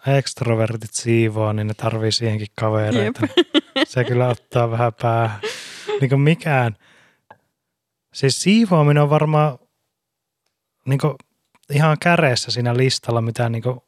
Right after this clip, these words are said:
Speaker 1: haluaa tehdä yksin. Niinku
Speaker 2: Nope, nope, nope.
Speaker 1: Ei, kun ihan oikeasti. Siis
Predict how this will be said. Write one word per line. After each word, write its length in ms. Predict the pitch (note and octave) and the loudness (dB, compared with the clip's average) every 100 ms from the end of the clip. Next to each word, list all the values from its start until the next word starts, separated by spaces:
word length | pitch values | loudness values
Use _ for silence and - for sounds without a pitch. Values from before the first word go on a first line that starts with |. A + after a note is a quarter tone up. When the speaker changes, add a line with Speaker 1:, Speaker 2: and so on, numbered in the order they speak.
| _ _ - | _ _ -8
Speaker 1:
haluaa 420 | - B2+ A#2+ A2+ | 0 2 2 0
tehdä 220 | A#2 B2 - | -2 -4 0
yksin. 520 | B2+ - - - G#2 - _ _ _ _ _ _ _ _ _ | -2 -2 -6 -6 -10 -18 _ _ _ _ _ _ _ _ _
Niinku 160 | - C3+ C3 | 0 2 0
Speaker 2:
Nope, 180 | - - _ | -8 -20 _
nope, 240 | G3 D#4+ - | -2 -2 -2
nope. 260 | C4+ C4+ C#3 C3+ - | -4 -4 -14 -14 -2
Speaker 1:
Ei, 280 | D3+ D#3+ C#3+ | 2 2 0
kun 160 | D3 | 0
ihan 240 | E3 E3 D#3 | 2 4 4
oikeasti. 560 | D#3 B2 A#2 A2 - | 2 2 -2 -6 -6
Siis 320 | - C3+ - | -4 -2 -2